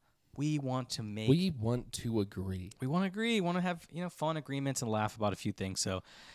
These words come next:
Speaker 1: uh, if you're continuing to enjoy it, let us know. Leave us a rating, and, uh, we would greatly, greatly appreciate it. But, uh,
Speaker 2: Also,
Speaker 1: Brian's got one
Speaker 2: too,
Speaker 1: more
Speaker 2: just
Speaker 1: thing.
Speaker 2: real quick, we've been discussing it,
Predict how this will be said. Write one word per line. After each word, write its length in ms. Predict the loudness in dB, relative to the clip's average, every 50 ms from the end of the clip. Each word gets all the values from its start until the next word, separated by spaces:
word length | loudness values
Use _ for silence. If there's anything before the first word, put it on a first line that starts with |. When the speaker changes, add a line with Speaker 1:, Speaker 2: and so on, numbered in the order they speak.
| -20 -8 -4
Speaker 1:
uh, 180 | 0 0 2 2
if 100 | 2 2
you're 80 | 2 0
continuing 400 | 0 0 2 2 4 4 4 4
to 60 | 2
enjoy 300 | 2 2 2 4 4 4
it, 40 | 4
let 160 | 6 6 6 6
us 140 | 6 4 2
know. 260 | 2 2 4 2 2
Leave 220 | 2 2 2 2
us 160 | 2 2 2
a 40 | 0
rating, 360 | 0 0 0 0 -2 -4 -6 -6
and, 300 | -6 -6 -6 -6 -4 -4
uh, 200 | -2 -2 -2 -2 -2
we 120 | -2 0 0
would 120 | 0 -2
greatly, 480 | -2 -4 -2 -2 -4 -4 -6 -6 -6 -8 _ -20 -20 _ _ -20 -14
greatly 420 | -8 -4 -4 -2 -2 -4 -6 -6
appreciate 540 | -8 -12 -8 -6 -6 -4 -4 -2 -2 -2 0 -2
it. 60 | -4 -4
But, 200 | _ -4 -4 -4 -6 _ -20 -20 -20 -20 _ _ -6
uh, 40 | -2
Speaker 2:
Also, 420 | 2 4 4 6 6 6 6 8 8
Speaker 1:
Brian's 160 | 6 6 6
got 60 | 6
one 60 | 6 8
Speaker 2:
too, 40 | 8
Speaker 1:
more 80 | 6 6
Speaker 2:
just 140 | 4 2
Speaker 1:
thing. 60 | 4 4
Speaker 2:
real 120 | 4 2
quick, 280 | 4 6 6 6 4 4 _ _ _ -20 _ -6
we've 220 | -2 0 0 2
been 120 | 2 0 0
discussing 500 | 2 -2 2 4 4 4 4 4 0 0
it, 160 | -2 -4 -6